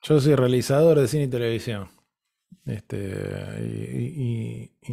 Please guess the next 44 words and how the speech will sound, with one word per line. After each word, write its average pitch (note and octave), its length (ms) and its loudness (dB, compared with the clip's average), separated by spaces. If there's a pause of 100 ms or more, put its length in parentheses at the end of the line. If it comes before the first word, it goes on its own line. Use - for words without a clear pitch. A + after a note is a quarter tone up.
(160)
y G2 60 -12
leí G#2+ 800 -4
todo B2 140 -6
lo A2+ 60 -2
que G#2+ 60 -4
se G2 100 -6
me G2 120 -8
cruzó. G2 400 -10 (960)
Pre-, B2+ 220 0
prepará D#3 680 4
esos D3 260 2
guantes D3+ 400 0
para B2 180 -2
que A#2 120 -4
se B2 80 -4
conserven B2 300 -2
las A#2+ 100 -2
cajas B2+ 280 -6
y C3 40 -4
el A2 80 -6
material. A2 560 -6
Bueno, G#2+ 260 -8
cagate C3+ 320 0
de B2+ 80 4
risa C3 300 -2
porque G#2 360 -8 (680)
tuve C3 200 -2
tanto C3 300 0
frío C3+ 420 0
la A2 140 -6
otra A2+ 200 -6
vez G#2+ 100 -6
que A#2+ 140 -6
fui, C3+ 200 0
que A2+ 120 -4
fue B2 160 -4
en A#2+ 40 -6
marzo B2 400 -4
y A2+ 60 -6
había G#2+ 280 -6
trece A2+ 280 -8
grados G#2+ 260 -2
bajo G#2+ 220 -4
cero, A2+ 420 -6